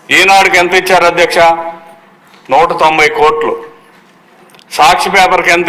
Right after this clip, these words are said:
ఇచ్చారు, అధ్యక్ష? రెండు వందల తొంభై మూడు కోట్లు. అదే ఆంధ్రజ్యోతి సర్క్యులేషన్ మనందరికీ తెలిసిందే, కేవలం ఇరవై ఒక్క లక్షలు ఇచ్చారు, అధ్యక్ష. కేవలం ఇరవై ఒక్క లక్షలు ఐదు సంవత్సరాల పాటు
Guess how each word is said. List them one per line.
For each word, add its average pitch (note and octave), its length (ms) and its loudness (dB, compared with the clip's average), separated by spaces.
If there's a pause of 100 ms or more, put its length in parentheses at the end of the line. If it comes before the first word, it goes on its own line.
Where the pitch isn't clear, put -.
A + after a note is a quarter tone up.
ఇచ్చారు, E3 380 0
అధ్యక్ష? D#3+ 260 -2 (220)
రెండు E3 220 2
వందల E3 180 0 (100)
తొంభై D3+ 220 0 (100)
మూడు D3 240 -2
కోట్లు. D3+ 340 0 (960)
అదే F3 160 2 (140)
ఆంధ్రజ్యోతి F#3+ 640 0 (880)
సర్క్యులేషన్ F3 540 0
మనందరికీ E3+ 420 0 (100)
తెలిసిందే, C3+ 460 -4 (1500)
కేవలం G#3+ 400 2 (120)
ఇరవై F#3 240 2
ఒక్క F3+ 120 -2 (120)
లక్షలు F#3+ 360 0
ఇచ్చారు, D3 300 -2
అధ్యక్ష. G2+ 260 -10 (1200)
కేవలం F#3+ 440 2 (800)
ఇరవై F3+ 280 2
ఒక్క F3+ 120 -2 (120)
లక్షలు G3 280 0 (120)
ఐదు E3 120 -2 (100)
సంవత్సరాల E3+ 420 0 (100)
పాటు D3+ 240 -2